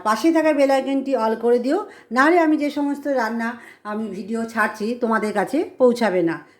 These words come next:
নোটিফিকেশন পৌঁছাবে না। আর সাবস্ক্রাইব করার জন্য বন্ধুরা অনুরোধ রইল, সাবস্ক্রাইব করে দিও। চলো, আজকে এই পর্যন্ত। টাটা, ভালো থেকো, সুস্থ থেকো।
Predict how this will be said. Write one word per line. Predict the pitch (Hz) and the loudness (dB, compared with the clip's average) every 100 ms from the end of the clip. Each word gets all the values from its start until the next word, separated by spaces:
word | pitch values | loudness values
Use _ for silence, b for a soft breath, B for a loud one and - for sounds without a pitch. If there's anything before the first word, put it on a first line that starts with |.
| - | -12
নোটিফিকেশন | 240 254 269 269 277 311 - - | -8 -4 -2 -2 -2 -4 -4 -10
পৌঁছাবে | 208 175 175 156 | -6 -6 -4 -6
না। | 147 147 b b b | -8 -14 b b b
আর | 185 180 170 | -2 -2 2
সাবস্ক্রাইব | 233 233 311 320 302 | 2 2 2 2 4
করার | 294 269 | 2 2
জন্য | 277 285 330 B B | 0 0 -2 B B
বন্ধুরা | 226 247 254 294 403 B - | -6 0 0 0 -4 B -4
অনুরোধ | 233 254 254 233 | 2 4 6 6
রইল, | 247 320 480 | 4 4 -2
সাবস্ক্রাইব | - 247 - 233 208 | -2 -4 -2 -6 -6
করে | - 185 170 | -6 -4 -4
দিও। | 160 165 165 _ _ _ | -6 -8 -12 _ _ _
চলো, | 240 247 349 370 B B | 2 4 2 -2 B B
আজকে | 226 233 285 | -4 -2 0
এই | 294 | 2
পর্যন্ত। | 294 302 311 302 285 311 - B B B B _ | 2 0 2 2 2 0 -2 B B B B _
টাটা, | 247 254 262 302 392 - _ - | 2 2 2 0 0 -10 _ -16
ভালো | 185 240 302 | -2 2 2
থেকো, | 311 330 320 440 - _ | 2 0 -2 -4 -8 _
সুস্থ | - 339 311 | -2 -2 0
থেকো। | 277 185 170 156 | 0 0 -6 -12